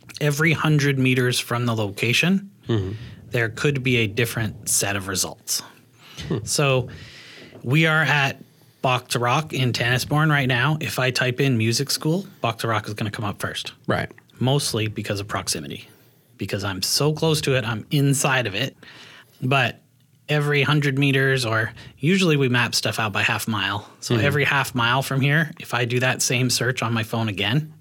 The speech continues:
Speaker 2: Mm-hmm.
Speaker 1: it becomes less and less likely that this will come up as a result.
Speaker 2: Interesting.
Speaker 1: Until I get to a point that it's outside of what service area is determined.
Speaker 2: Right. And then
Speaker 1: So here's the problem. There's two things.
Speaker 2: Okay.
Speaker 1: The number one problem is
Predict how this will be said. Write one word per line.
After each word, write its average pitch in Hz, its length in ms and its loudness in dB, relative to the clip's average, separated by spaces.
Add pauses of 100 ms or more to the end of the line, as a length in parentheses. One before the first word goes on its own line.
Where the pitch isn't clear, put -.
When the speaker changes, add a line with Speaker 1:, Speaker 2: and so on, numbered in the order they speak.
(120)
Speaker 2:
Mm-hmm. 104 160 0 (540)
Speaker 1:
it 139 220 0
becomes 127 420 0
less 120 320 0
and 113 180 0
less 110 260 0
likely 110 440 0
that 101 160 -4
this 107 200 -4
will 98 120 -8
come 95 160 -4
up 90 140 -6
as 92 120 -4
a 87 60 -6
result. 85 320 -8 (680)
Speaker 2:
Interesting. 131 420 -2 (140)
Speaker 1:
Until 113 320 0
I 117 80 2
get 113 240 -2
to 123 100 -4
a 101 60 -2
point 101 300 -6
that 101 100 -4
it's 92 180 -8 (220)
outside 92 420 -4
of 95 200 -10
what - 200 -6 (240)
service 101 400 0
area 90 220 -6
is 87 100 -6
determined. 92 500 -10 (560)
Speaker 2:
Right. 98 280 0 (160)
And 107 100 2
then 101 80 2
Speaker 1:
So 123 80 2
here's 180 220 4
the 151 80 -6
problem. 95 320 -4 (600)
There's - 120 -2
two 147 140 2
things. - 380 -6 (100)
Speaker 2:
Okay. 110 220 -2 (320)
Speaker 1:
The 117 80 -2
number 156 220 2
one 185 240 4
problem 104 380 -2
is 90 320 -6